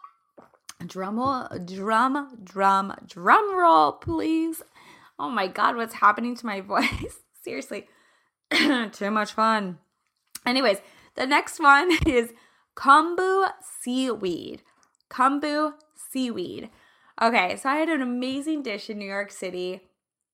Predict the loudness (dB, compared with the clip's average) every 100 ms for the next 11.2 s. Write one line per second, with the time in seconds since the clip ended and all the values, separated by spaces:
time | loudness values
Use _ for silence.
0 | _ _ _ _ _ -12 -6 -4 -4 -4
1 | -2 -2 -4 -8 _ _ -6 -4 -4 -4
2 | -6 -8 0 2 2 0 -8 -20 _ _
3 | -4 0 2 0 -8 _ _ -8 -6 -8
4 | -6 -4 -4 -6 -8 -10 -10 -10 -4 -4
5 | -4 -8 -8 -6 -2 2 2 2 -4 -8
6 | -10 -16 -8 -6 -6 -6 -6 -6 -8 -10
7 | -8 -8 -10 -14 _ _ _ _ -8 -6
8 | -4 -6 -8 -6 2 2 2 -6 -10 -10
9 | -12 -12 -12 -10 -6 0 0 0 -4 -6
10 | -8 -8 -12 -12 -8 -6 -6 -8 -8 -8
11 | -10 -12